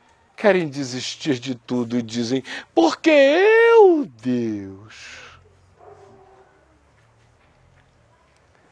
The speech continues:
Na hora que escolhem, escolhem, escolhem, dizem, "Deus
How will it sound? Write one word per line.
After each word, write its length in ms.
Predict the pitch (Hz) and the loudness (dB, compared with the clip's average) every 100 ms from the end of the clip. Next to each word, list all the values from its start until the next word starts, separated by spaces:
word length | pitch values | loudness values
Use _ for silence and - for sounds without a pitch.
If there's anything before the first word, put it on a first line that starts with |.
| - | -8
Na 180 | 156 277 | 2 6
hora 180 | 311 294 | 6 4
que 140 | - | 2
escolhem, 580 | 240 - - 277 262 240 | -6 -6 2 4 4 -2
escolhem, 520 | 202 - 254 240 220 | -6 -2 0 2 -2
escolhem, 680 | 190 - 254 247 226 220 190 | -6 -6 2 2 2 -2 -8
dizem, 640 | 226 208 190 175 208 202 | -10 -12 -10 2 2 2
"Deus 680 | 165 208 247 240 220 196 | 2 6 10 10 8 4